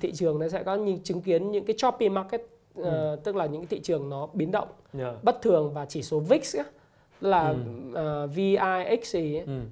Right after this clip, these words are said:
Speaker 1: nó thể hiện cái volatile của market,
Speaker 2: Ừ.
Speaker 1: tức là sự biến động của market nó sẽ có thể biến động rất mạnh.
Speaker 2: Ừ.
Speaker 1: Và đối với anh thì việc đầu tư về chỉ số chứng khoán Mỹ hiện nay thì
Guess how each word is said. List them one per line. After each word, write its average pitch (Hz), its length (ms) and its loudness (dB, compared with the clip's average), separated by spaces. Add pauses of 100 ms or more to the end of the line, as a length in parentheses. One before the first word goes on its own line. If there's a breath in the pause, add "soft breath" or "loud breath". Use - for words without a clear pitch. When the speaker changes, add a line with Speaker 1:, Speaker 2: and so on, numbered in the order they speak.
Speaker 1:
nó 190 100 2
thể 202 120 2
hiện 170 200 0
cái 175 120 0
volatile 180 560 2
của 147 140 -4
market, 160 340 2 (240)
Speaker 2:
Ừ. 151 80 -2 (120)
Speaker 1:
tức 196 140 6
là 208 60 2
sự - 120 0
biến 160 140 6
động - 140 2
của 156 60 -2
market 180 300 0
nó 180 100 -2
sẽ 190 120 -4
có 226 120 -2
thể 202 240 -4 (120)
biến 185 180 0
động 175 160 -2
rất 277 160 0
mạnh. 254 220 0 (260)
Speaker 2:
Ừ. 160 60 -2 (460)
Speaker 1:
Và 160 600 0 (240)
đối 202 320 10
với 247 120 6
anh 220 260 2
thì 160 260 -2
việc 156 200 -4
đầu 156 160 2
tư 180 360 2 (240)
về 147 140 -2
chỉ 143 200 -2
số 156 200 2
chứng 160 100 -4
khoán 170 180 -2
Mỹ 196 180 0
hiện 175 200 -2
nay 185 260 0
thì 139 200 -10